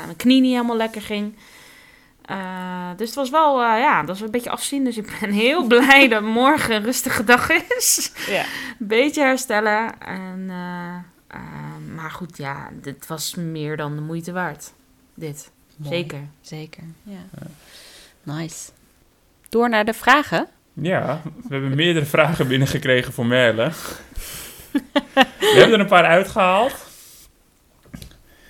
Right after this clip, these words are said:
Speaker 3: De eerste is van Jorien. Heeft Merle de slag met de stokken inmiddels goed door? Met Brit en Jill is het natuurlijk hartstikke gezellig,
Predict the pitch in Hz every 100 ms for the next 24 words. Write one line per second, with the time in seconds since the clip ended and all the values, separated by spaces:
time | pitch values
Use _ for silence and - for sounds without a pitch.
0 | - - - 139 175 185 - 120 - 147
1 | 131 135 139 120 147 - _ _ _ -
2 | - - _ - 160 185 170 165 156 139
3 | - 147 143 139 123 135 - 147 131 120
4 | 120 113 113 - 131 110 107 151 156 _
5 | _ _ _ _ _ _ - 120 135 156
6 | 156 123 151 160 147 131 127 135 120 127
7 | 139 - 135 135 - - 107 107 104